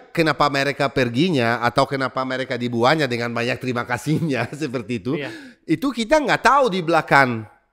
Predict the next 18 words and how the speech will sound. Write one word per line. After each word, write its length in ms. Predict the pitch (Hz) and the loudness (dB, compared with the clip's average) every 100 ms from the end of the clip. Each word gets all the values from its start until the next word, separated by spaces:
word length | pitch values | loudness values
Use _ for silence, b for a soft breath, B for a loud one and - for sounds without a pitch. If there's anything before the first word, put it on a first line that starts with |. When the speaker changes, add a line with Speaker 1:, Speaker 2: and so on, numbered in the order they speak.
| _ _ | _ _
Speaker 1:
ada 320 | 117 113 110 | -2 0 0
apa. 160 | - 110 | -2 -4
Tapi 320 | 214 330 330 - B B B B - | 0 2 0 -2 B B B B -2
karena 400 | 156 156 233 240 - - | 0 2 0 -2 -14 -8
orang 240 | 143 135 | -4 -4
Jepang 240 | 123 123 254 | -4 -6 -4
nggak 160 | 165 | -6
akan 160 | - 104 87 | -6 -8 -8
keluarin 480 | 92 95 190 123 78 - b b 98 | -6 -4 -4 -8 -12 -18 b b -10
masalah 320 | 95 90 85 | -8 -8 -8
kayak 160 | 87 | -8
begini. 240 | 82 80 76 - b b | -8 -8 -10 -14 b b
Masalahnya 560 | 147 151 160 156 165 160 | -2 0 0 0 0 -2
interna 400 | 143 147 151 151 | 2 0 0 0
Jepang, 320 | 147 - - | -2 -2 -8
kamu 240 | 214 247 | -8 -6
pernah 240 | 233 220 233 | -4 -4 -4
pu-, 160 | 240 | -8